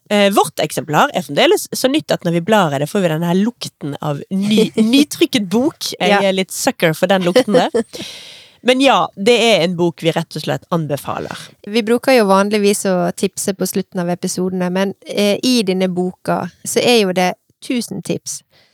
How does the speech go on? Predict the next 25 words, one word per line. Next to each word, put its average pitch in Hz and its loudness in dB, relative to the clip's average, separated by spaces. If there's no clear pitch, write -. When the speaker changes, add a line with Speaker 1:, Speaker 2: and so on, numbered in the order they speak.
Speaker 2:
Sånn 233 0
at, 214 0
eh, 208 2
jeg 247 4
føler 240 2
at 220 -4
dette 233 -2
her 247 2
er 202 0
liksom 220 -2
tidenes, 214 -2
eh, 175 2
tips, - -2
eh, 175 0
fra 190 -2
oss. - -2
<laughs> - -6
Speaker 1:
Helt 220 4
enig. 165 4
Speaker 2:
For - 4
her 262 4
Speaker 1:
Og 269 6
Speaker 2:
er 277 4
så 220 -2
mye. 185 0